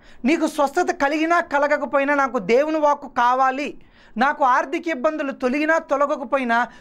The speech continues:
నాకు దేవుని వాక్కు కావాలి అనేటువంటి గుణలక్షణం కలిగి నువ్వు గనక వెళ్తే సత్యమునకు చెవిని ఇచ్చిన వాడివి అవుతావు. లేదనుకో, "పలానా సేవకుడు అద్భుతాలు చేస్తాడంట, పలానా సేవకుడు ప్రవచనాలు చెప్తాడంట,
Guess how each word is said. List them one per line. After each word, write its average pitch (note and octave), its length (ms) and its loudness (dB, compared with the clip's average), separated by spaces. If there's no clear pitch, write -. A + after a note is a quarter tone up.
నాకు C#4+ 220 0
దేవుని C#4+ 380 2
వాక్కు C#4 320 0
కావాలి B3 680 0
అనేటువంటి D#4 540 0
గుణలక్షణం D#4+ 680 0
కలిగి D4+ 500 0
నువ్వు C4 180 2
గనక D#4 200 0
వెళ్తే C#4 580 0
సత్యమునకు D#4+ 800 -2
చెవిని D#4 400 0
ఇచ్చిన D4+ 320 0
వాడివి C#4 300 2
అవుతావు. A#3 420 0
లేదనుకో, C#4 800 4
"పలానా C#4+ 280 2
సేవకుడు D4+ 540 0
అద్భుతాలు E4 580 0
చేస్తాడంట, C#4+ 760 -4
పలానా C#4+ 260 2
సేవకుడు D4+ 560 0
ప్రవచనాలు D#4+ 600 0
చెప్తాడంట, C4+ 640 -2